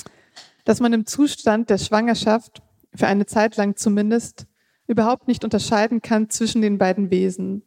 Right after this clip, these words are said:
weil sie miteinander verbunden sind und es keinen von dem Körper der schwangeren Frau unabhängigen Fötus gibt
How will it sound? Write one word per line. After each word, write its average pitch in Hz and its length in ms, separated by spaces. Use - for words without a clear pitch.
weil 196 100
sie - 80
miteinander 202 480
verbunden 214 540
sind 214 400
und 226 100
es 220 120
keinen 226 360
von 214 200
dem 208 100
Körper 214 380
der 196 100
schwangeren 202 540
Frau 196 260
unabhängigen 196 720
Fötus 220 500
gibt - 420